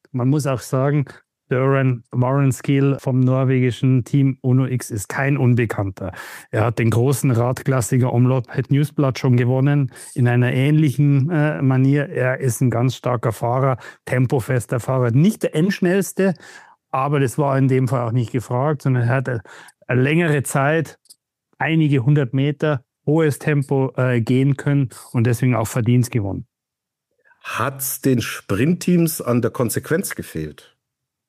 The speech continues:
Speaker 1: Ich glaube, an der Manpower. An der, an der Manpower und vielleicht auch,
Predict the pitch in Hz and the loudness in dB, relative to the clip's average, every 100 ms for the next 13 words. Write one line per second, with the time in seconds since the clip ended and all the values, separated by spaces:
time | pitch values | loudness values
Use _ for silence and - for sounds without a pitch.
0 | _ _ _ - 120 135 117 107 107 120 | _ _ _ -6 -2 0 0 0 0 0
1 | 196 - 110 101 - _ _ _ _ _ | 0 0 -2 -2 -4 _ _ _ _ _
2 | - 113 110 107 104 98 107 160 175 180 | -4 -2 -2 -2 0 0 2 2 2 0
3 | 180 185 147 147 147 139 135 117 | 2 2 2 2 0 0 0 -2